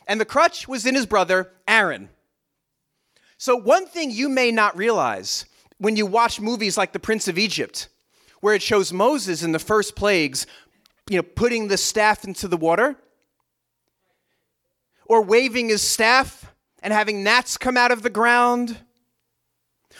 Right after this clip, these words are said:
or waving his staff over the water and having frogs come out. What you don't realize, if you go back and read it, it wasn't Moses that did these things.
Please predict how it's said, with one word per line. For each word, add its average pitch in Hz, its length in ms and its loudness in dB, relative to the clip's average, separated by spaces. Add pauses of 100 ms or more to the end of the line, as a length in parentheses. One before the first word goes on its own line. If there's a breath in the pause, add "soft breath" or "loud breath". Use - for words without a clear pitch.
(140 loud breath)
or 220 160 6
waving 254 420 2
his 247 140 2
staff 254 320 0
over 247 180 0
the 233 80 0
water 240 380 4
and 233 80 -2
having 226 260 0
frogs 220 480 2
come 247 220 -4
out. 254 320 2 (880)
What 165 220 -2
you 233 140 0
don't 285 200 2
realize, 185 480 2
if 151 100 -8
you 147 60 -4
go 180 100 2
back 226 240 0
and 240 140 -8
read 285 180 2
it, 180 260 -4 (600)
it 156 60 -2
wasn't 254 340 0
Moses 247 500 0
that 220 160 0
did 294 160 0
these 247 220 0
things. - 540 -4